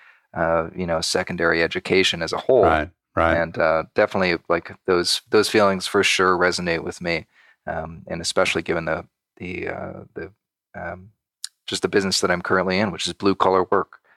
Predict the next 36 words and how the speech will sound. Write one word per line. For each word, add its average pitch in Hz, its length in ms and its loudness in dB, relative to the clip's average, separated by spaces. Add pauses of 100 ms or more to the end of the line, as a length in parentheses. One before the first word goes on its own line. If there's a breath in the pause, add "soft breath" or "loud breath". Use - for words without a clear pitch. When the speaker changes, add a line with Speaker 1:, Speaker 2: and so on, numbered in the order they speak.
(140)
Speaker 2:
Yeah. 92 220 4
Speaker 1:
And 82 100 -6
I, 80 100 -6 (220)
I - 60 2
would 95 100 4
actually, 90 340 0 (120)
we 98 180 2
should, - 200 -4 (100)
I 92 60 0
would 87 100 0
love 135 240 -4
to - 80 -12
talk - 240 -8
about - 180 -10
that - 200 -6
stuff - 320 -8
at - 100 -14
some - 220 -10
point - 240 -16
today. - 260 -8
Speaker 2:
Yeah, 92 220 2 (240)
yeah, 90 240 0 (100)
excellent. 95 420 -2 (380)
Great. 151 260 2
So, 113 380 2
so, 104 460 0 (100)
um, 98 520 2
let's, - 260 0
you 120 80 6
know, 98 240 2 (420 soft breath)
mid, 131 380 4
mid 135 280 2
fast 117 380 2
forward 92 400 2
here. 90 440 4
Uh, 90 320 4